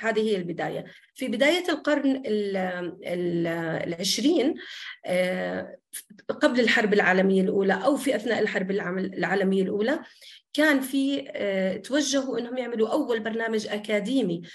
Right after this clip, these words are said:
وكانت هاي، هاي هي بداية، آه، الد-، آه، العلاج الوظيفي كتخصص في بدايات القرن العشرين. آه، وطبعًا كانت وقتها الحرب العالمية الأولى،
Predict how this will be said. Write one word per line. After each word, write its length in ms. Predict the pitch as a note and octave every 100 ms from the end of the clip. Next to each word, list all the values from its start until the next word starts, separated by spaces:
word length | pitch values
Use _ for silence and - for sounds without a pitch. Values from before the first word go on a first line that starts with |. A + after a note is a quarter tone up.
| -
وكانت 440 | - F#3+ A3 G#3+ G#3+
هاي، 340 | A3+ A3 F#3 F#3+
هاي 340 | - C4 A#3
هي 60 | B3
بداية، 500 | A3 G#3+ G#3+ G3+ G3 F#3+ - - - -
آه، 280 | - F3 -
الد-، 220 | G3 F#3 -
آه، 280 | F#3 F3+
العلاج 600 | F3 E3+ E3+ E3+ E3+ A3+
الوظيفي 440 | A3 G#3 G#3+ A3 A3
كتخصص 760 | A3+ G#3+ G#3 - - - - - -
في 180 | - B3
بدايات 500 | G3 G3+ G#3+ G#3 G#3
القرن 380 | - F#3+ G#3 F#3+
العشرين. 600 | F3 E3 - G3 C4+ E4 D#4 - - - -
آه، 400 | F#3 F3+ F3+ F#3
وطبعًا 580 | G#3 C#4+ B3+ G#3+ G3 G3 -
كانت 380 | A#3 A3 G#3+
وقتها 340 | G#3+ - B3+ G#3+
الحرب 320 | G3+ A3 F#3+
العالمية 520 | G3+ F#3 G3 F#3+ G#3
الأولى، 440 | F#3 F#3 C#4 D#4+